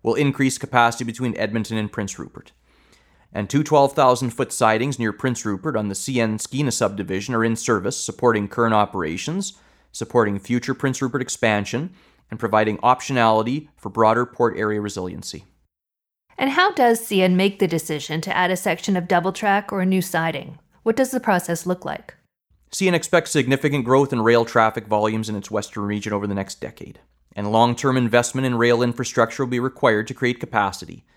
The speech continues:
Speaker 1: especially in the Edmonton to Prince Rupert and Edmonton to Vancouver corridors. Our Chief Marketing Officer, Doug McDonald, will join us next time around to discuss longer-term investment in capacity creation. In the shorter term, as part of its ongoing network capacity assessments,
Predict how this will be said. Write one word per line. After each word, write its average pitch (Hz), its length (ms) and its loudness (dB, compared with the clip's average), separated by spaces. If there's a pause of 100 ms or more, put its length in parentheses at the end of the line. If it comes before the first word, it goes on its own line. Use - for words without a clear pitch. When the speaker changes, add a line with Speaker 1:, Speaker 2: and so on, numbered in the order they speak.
(120)
Speaker 1:
especially 120 460 0
in 117 80 0
the 117 160 -2
Edmonton 123 380 -2
to 123 60 -8
Prince 127 320 -2
Rupert 120 380 -4
and 104 80 -6
Edmonton 113 380 -2
to 113 60 -2
Vancouver 110 500 -2
corridors. 73 640 -8 (720)
Our 107 100 -2
Chief 160 280 -2
Marketing 139 400 4
Officer, 127 340 2
Doug 123 240 2
McDonald, 123 440 2
will 110 80 -2
join 135 260 0
us 123 140 -4
next 113 180 -2
time 107 240 0
around 101 320 0
to 117 80 -14
discuss 120 360 0
longer-term 107 580 0
investment 101 420 -2
in 98 60 -6
capacity 95 480 -6
creation. 92 640 -12 (1400)
In 107 120 -6
the 104 60 -2
shorter 156 340 4
term, 123 380 2
as 120 140 -4
part 120 220 2
of 110 60 2
its 110 100 -4
ongoing 117 480 4
network 120 320 0
capacity 139 480 0
assessments, 120 640 -2